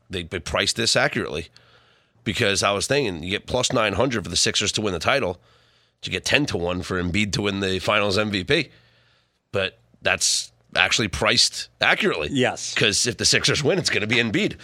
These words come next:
Speaker 1: It's not
Speaker 2: Yes.
Speaker 1: like, it's not like a case where, you know, it, maybe if Embiid was, like, plus fifteen hundred,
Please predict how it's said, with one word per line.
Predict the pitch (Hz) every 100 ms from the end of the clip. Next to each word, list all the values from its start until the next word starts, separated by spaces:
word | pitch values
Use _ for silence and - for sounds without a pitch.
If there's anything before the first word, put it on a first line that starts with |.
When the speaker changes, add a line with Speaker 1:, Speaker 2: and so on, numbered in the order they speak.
| -
Speaker 1:
It's | - -
not | 147
Speaker 2:
Yes. | 143 135
Speaker 1:
like, | 123
it's | -
not | 143
like | 139
a | 123
case | 139 123 127
where, | 117 110 107 104 - - _
you | 131
know, | 117 104
it, | 107 123
maybe | 120 123
if | 120
Embiid | 113 101 117 113
was, | 104
like, | 104 95 - - _ _ _ -
plus | 131 -
fifteen | 151 - - 92
hundred, | 90 90 90 90